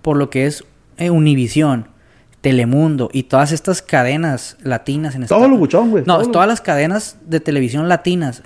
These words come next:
Speaker 1: que están en Estados Unidos están glorificando un chingo nuestra cultura, güey. Desde las series, desde los invitados, desde, por ejemplo, hay un güey que se llama Pepe Office en, en YouTube. El vato invita a toda la raza del regional mexicano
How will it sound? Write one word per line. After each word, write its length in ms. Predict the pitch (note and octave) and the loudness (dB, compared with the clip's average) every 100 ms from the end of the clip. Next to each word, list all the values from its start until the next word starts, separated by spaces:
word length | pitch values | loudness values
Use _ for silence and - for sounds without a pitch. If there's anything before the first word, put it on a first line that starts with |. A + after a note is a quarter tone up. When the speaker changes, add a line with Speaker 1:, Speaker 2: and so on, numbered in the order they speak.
| _ | _
Speaker 1:
que 80 | C#3+ | -8
están 200 | - E3 | -4 -2
en 60 | |
Estados 340 | D#3+ - D3+ E3+ | -2 0 0 2
Unidos 460 | D3+ D3+ D3+ F#3 F#3+ - - _ - _ - | -2 0 -2 -6 -12 -20 -20 _ -20 _ -12
están 260 | B2 C3+ | -6 -2
glorificando 520 | D3 E3+ E3 C#3 C#3+ D#3 | 2 2 2 -2 -4 -4
un 60 | |
chingo 260 | D3+ D#3 D#3 | -4 -4 -2
nuestra 240 | D#3+ D#3 | -4 -6
cultura, 420 | C#3+ A2 C3+ D#3 E3 | -8 -8 -6 -6 -6
güey. 160 | B2+ | -8
Desde 360 | C3 D3 C#3 C3+ | -4 0 2 2
las 180 | B2 G#2+ | 0 -2
series, 540 | - B2 C3 C#3 C3+ - - - C#3+ | -4 -4 -4 -6 -8 -16 -20 -14 -4
desde 220 | C3+ C3 | -2 0
los 160 | B2 | -2
invitados, 800 | B2+ A2 - A#2+ B2 B2+ B2 B2 - - - _ _ | -4 -6 -2 0 0 -2 -4 -8 -14 -20 -20 _ _
desde, 320 | F3 C#3 C3 | -2 0 2
por 140 | C#3 D3+ | 2 0
ejemplo, 260 | D3 C3+ | -2 -2
hay 80 | C#3 | 0
un 60 | D3 | 2
güey 120 | D3+ | 2
que 80 | D#3 | 0
se 60 | |
llama 260 | C#3 C#3+ C#3+ | -2 -2 -2
Pepe 260 | C#3+ - C#3 | -4 -2 0
Office 440 | D3+ D3+ B2+ - | 0 0 -8 -8
en, 380 | C3+ A#2+ A2+ A2 - | -8 -6 -6 -10 -8
en 120 | A#2 | -6
YouTube. 380 | B2 B2 D3+ B2+ | -4 2 0 0
El 80 | B2+ | -4
vato 200 | A2 D#3 | -4 -2
invita 440 | D3+ C#3+ C#3+ D3+ | -2 0 0 0
a 20 | D#3 - | -4 0
toda 640 | B2+ C3 C#3 C#3 C#3+ C#3+ | 2 4 4 4 2 2
la 140 | D3 C3+ | 0 -2
raza 400 | A#2 A#2 - C#3+ | -2 -4 -6 -8
del 200 | C3+ B2 | -6 -6
regional 360 | B2 A#2 A2+ | -6 -6 -6
mexicano 540 | B2 C3+ - B2+ C3+ | -6 -8 -8 -6 -8